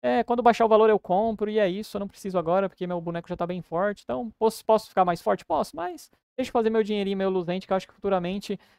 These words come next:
Né, isso aí é caso pra outro vídeo, né? Talvez eu faça outro vídeo aí, talvez o lucente vai ficar mais complicado, vai vir T dois, aí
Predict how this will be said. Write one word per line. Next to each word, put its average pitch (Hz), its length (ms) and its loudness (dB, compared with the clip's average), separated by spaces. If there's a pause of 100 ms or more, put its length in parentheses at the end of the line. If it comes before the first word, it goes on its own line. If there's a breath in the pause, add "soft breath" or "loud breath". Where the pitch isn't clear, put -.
(100)
Né, 180 120 4
isso - 140 2
aí 233 80 8
é 247 60 6
caso 240 200 4
pra 240 120 2
outro 233 200 2
vídeo, 170 260 -6
né? 170 80 -4
Talvez 190 320 2
eu 208 80 0
faça 196 200 -6
outro 196 160 -6
vídeo 170 200 -4
aí, 160 60 -4
talvez 170 340 -4
o 185 60 -4
lucente 175 240 -6
vai 175 100 -6
ficar 175 140 -10
mais 175 160 -6
complicado, 180 520 -2
vai 165 100 -4
vir 170 100 -8
T 170 140 -6
dois, 180 360 -4
aí 175 220 -6